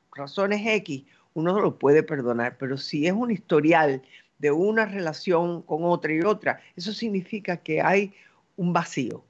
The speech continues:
Y cuando ese vacío no se puede llenar, o es una falta de personalidad, o tienes una personalidad típicamente narcisista,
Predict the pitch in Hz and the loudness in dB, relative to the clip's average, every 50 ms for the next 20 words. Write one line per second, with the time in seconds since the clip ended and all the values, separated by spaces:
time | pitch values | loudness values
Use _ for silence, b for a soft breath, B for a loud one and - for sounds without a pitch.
0 | _ _ _ _ _ - 156 139 160 151 165 190 214 - 262 254 220 208 190 - | _ _ _ _ _ -18 -6 -2 0 0 0 0 -2 -2 -2 0 0 -2 -4 -4
1 | - 226 202 185 175 180 175 - - 185 - 190 196 190 185 175 170 160 175 180 | -2 0 0 2 2 0 -2 -2 -6 -4 0 2 4 4 4 4 4 4 4 2
2 | 180 - - - 139 131 131 151 185 214 240 262 247 226 - 220 175 147 - 180 | 2 0 -2 -4 -4 -2 0 0 0 0 -2 -4 -4 -4 -2 -2 -2 0 0 0
3 | 180 180 180 208 190 175 147 - - 127 - - - - 135 123 120 120 117 107 | -2 0 0 0 0 0 0 -2 -4 -8 -10 -10 -12 -12 -10 -8 -8 -8 -8 -6
4 | 117 117 117 117 117 131 b b b b b b b - 135 139 139 156 165 170 | -2 0 2 2 2 0 b b b b b b b -6 -6 -4 0 0 2 2
5 | 185 190 190 196 190 180 175 - 170 147 - - 170 143 143 139 131 131 131 135 | 2 2 2 2 2 0 0 -2 -4 -8 -6 -6 -6 -4 -2 -2 -2 0 2 4
6 | 143 147 156 160 160 B B B B B B B B B _ _ _ _ _ - | 4 4 4 2 -2 B B B B B B B B B _ _ _ _ _ -6
7 | 208 202 202 196 175 175 160 156 160 160 156 170 156 143 139 135 - - - - | -4 -2 -2 0 0 0 2 2 0 0 0 -2 -2 -2 -4 -6 -6 -12 -16 -16
8 | - - 117 107 - _ _ - 170 214 | -14 -14 -14 -14 -14 _ _ -12 -12 -12